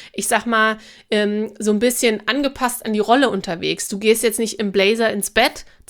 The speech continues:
du gehst aber auch nicht im Schlafanzug einkaufen und wahrscheinlich, ähm, gehst du auch nicht im Schlafanzug, ähm, oder im Badeanzug zur Arbeit, ja? Es sei denn, du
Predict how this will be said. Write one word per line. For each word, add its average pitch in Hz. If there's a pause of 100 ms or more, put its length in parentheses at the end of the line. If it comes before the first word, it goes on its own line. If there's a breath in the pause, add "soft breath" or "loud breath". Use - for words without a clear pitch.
(200)
du 220
gehst 233
aber 214
auch 208
nicht 220
im 208
Schlafanzug 226
einkaufen 269
und 233
wahrscheinlich, 226 (400 loud breath)
ähm, 233 (280 loud breath)
gehst 240
du 240
auch 233
nicht 233
im 226
Schlafanzug, 240
ähm, 214
oder 233
im 220
Badeanzug 233
zur -
Arbeit, 254
ja? 196
Es -
sei 202
denn, 208
du 214